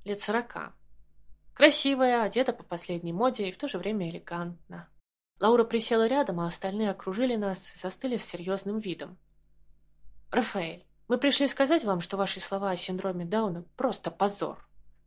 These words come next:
гневно бросила мне Лаура, презрительно кривя губы.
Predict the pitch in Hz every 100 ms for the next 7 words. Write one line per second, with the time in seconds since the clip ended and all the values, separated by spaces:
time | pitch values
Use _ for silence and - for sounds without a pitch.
0 | - - 190 190 185 180 190 185 190 180
1 | 185 185 226 185 170 - - 185 180 175
2 | 170 170 165 - 190 202 196 143 175